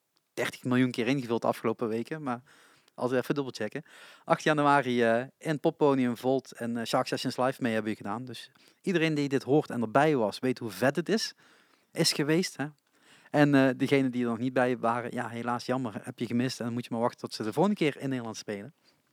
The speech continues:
Maar bij Shark Sessions Live hoort er ook gewoon bij dat we een, ehm, een podcast opnemen. Dus daar luister je nu naar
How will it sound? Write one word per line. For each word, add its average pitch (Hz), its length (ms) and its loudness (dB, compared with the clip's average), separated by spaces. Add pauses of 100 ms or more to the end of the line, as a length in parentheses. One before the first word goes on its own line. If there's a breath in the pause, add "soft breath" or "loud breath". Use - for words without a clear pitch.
(1300 soft breath)
Maar 160 440 4
bij 143 220 2
Shark 147 220 2
Sessions 139 320 -4
Live 131 240 2
hoort 127 160 -6
er - 60 -10
ook 127 100 -4
gewoon 117 160 -2
bij 117 180 4
dat 113 240 -2
we 107 220 0 (600 soft breath)
een, 113 260 -2
ehm, 110 220 0 (460)
een 180 160 -6
podcast - 360 0
opnemen. 175 340 0
Dus 131 140 -2
daar 127 100 0
luister 123 320 0
je 117 80 0
nu 120 140 0
naar 110 360 -4